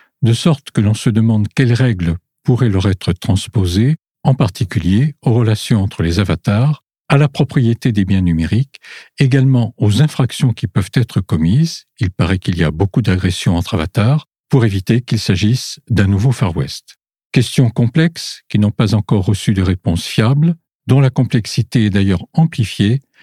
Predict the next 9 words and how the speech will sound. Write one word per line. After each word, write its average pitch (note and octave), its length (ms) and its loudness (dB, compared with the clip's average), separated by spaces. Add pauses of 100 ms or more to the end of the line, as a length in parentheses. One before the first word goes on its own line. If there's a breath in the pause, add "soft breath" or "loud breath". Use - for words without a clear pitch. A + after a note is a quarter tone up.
(200 soft breath)
par F#2+ 100 0
l'utilisation A#2+ 960 0 (100)
de G#2 180 0
blockchain A2+ 640 0 (220)
et A2 240 0 (140)
de G#2 240 0 (140)
N B2+ 200 4
F - 140 -6
T. - 200 -16